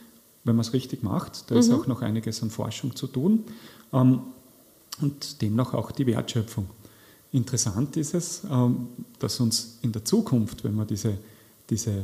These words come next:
Speaker 1: äh, Ketten, diese verstärkten Recyclingketten eben, äh,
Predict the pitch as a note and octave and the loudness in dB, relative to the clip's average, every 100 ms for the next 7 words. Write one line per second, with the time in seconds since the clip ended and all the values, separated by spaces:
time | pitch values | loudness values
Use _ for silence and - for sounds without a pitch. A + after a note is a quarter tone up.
0 | G2+ - G#2 G2 F#2+ - - _ - C#3+ | -6 -6 -2 -2 -6 -14 -20 _ 0 2
1 | E3+ - G#2+ G2 - G#2 - G#2+ - - | 2 0 0 -2 -8 -8 -6 -8 -8 0
2 | C#3+ D3 - B2+ A2 - F3+ F3+ B2 - | 0 0 -2 -2 -2 -2 -4 -2 -4 -2
3 | A2 - D#3 D3+ - - - - A2+ G#2 | -6 -4 -4 -4 -8 -20 -12 -4 -2 -2
4 | A#2+ | -4